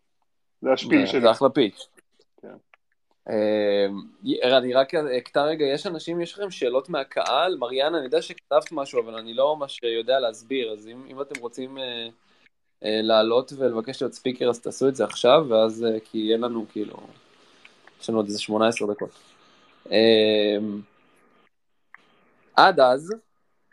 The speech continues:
Speaker 2: אה, מה, מה האתגרים שלך היום בת-, בעצם, כאילו, הכי, הכי גדולים?
Speaker 1: וואו,
Speaker 2: אז זה
Speaker 1: אה,
Speaker 2: משהו.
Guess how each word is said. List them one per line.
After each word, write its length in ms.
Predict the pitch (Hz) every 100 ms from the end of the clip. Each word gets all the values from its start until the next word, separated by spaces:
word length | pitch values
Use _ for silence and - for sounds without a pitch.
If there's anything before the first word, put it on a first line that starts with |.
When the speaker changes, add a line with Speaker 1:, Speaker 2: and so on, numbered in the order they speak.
| _ _ -
Speaker 2:
אה, 300 | 110 110 107 -
מה, 500 | 117 127 127 131 151 170 156
מה 120 | 147 175
האתגרים 560 | 247 185 151 117 127
שלך 220 | 127 139 147
היום 220 | 143 151 151
בת-, 220 | 147 147
בעצם, 400 | 139 147 151 147 147
כאילו, 280 | 147 139 131
הכי, 220 | 127 147
הכי 160 | 135 139
גדולים? 400 | 131 120 120 131 _ _ _ _ _ _ _ -
Speaker 1:
וואו, 300 | 127 127 113 _ _ -
Speaker 2:
אז 140 | 123
זה 60 | 123
Speaker 1:
אה, 60 |
Speaker 2:
משהו. 260 | 127 127 127